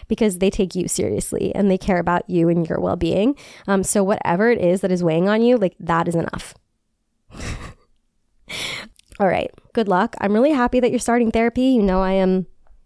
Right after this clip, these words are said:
therapy's number one fan. <laughs> I stan for therapy.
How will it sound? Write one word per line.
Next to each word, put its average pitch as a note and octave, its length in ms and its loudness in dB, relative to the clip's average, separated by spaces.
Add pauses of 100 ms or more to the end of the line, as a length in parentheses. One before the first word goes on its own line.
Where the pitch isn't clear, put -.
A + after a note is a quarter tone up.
(200)
therapy's G#3 380 2
number F#3+ 220 4
one F3+ 200 0
fan. F#3+ 420 0 (760)
<laughs> - 800 -12
I A3 80 4
stan G3 720 0
for G#3 140 0
therapy. G3+ 640 0